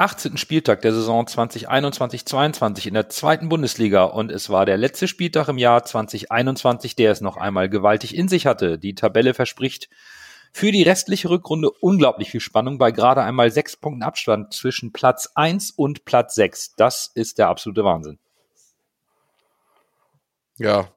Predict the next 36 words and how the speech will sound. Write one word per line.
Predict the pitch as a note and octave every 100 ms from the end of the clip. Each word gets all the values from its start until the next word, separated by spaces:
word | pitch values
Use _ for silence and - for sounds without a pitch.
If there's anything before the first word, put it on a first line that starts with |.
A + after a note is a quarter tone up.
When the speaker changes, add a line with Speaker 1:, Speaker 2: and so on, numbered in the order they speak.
| -
Speaker 2:
ich, | - G2+
wir | A#2+ A#2
wiederholen | A#2 A#2 D#3 C#3+
uns | -
ja | G#2+
so | G#2
ein | G2+
bisschen, | F#2+ G2
ne? | G#2
Jeder | B2 B2+
Speaker 1:
Ja, | B2
Speaker 2:
kann | A#2+
jeden | B2
Speaker 1:
allerdings. | B2+ A#2
Speaker 2:
schlagen. | A2 G2 G2 G2 - - -
Jeder | B2+ D3 C#3+
kann | C3+
jeden | C#3+ C#3
schlagen. | - C3+ C#3 C#3+ D3 D3 _ _ _ _ _
Holstein | C#3 - C3 C3
Kiel | - D3+ D3 D3
gewinnt | C#3 B2+ C#3+ C#3+
gegen | C3+ B2+
Sankt | A#2 A2+ -
Pauli. | C#3 C#3+ D3+ D3+ D#3+ D#3+ _ _ _ -
Sandhausen | A#2 B2+ B2+ B2+ C#3 C#3 C#3
gewinnt | C3 B2 C3+ C#3
ge-, | B2+ A#2+ B2+ -
gegen | A#2+ A#2+ A2+
Düsseldorf. | C3+ C#3+ C#3 B2+ B2+ C3+ - - _ _ _ _ -
Ja, | G#2
Ingolstadt | A#2 B2+ B2 B2+ -
gewinnt | A#2+ B2 B2
gegen | F#3+ D#3
Dresden. | A2 C3 - B2 A#2+ A#2+ _ _
Was | _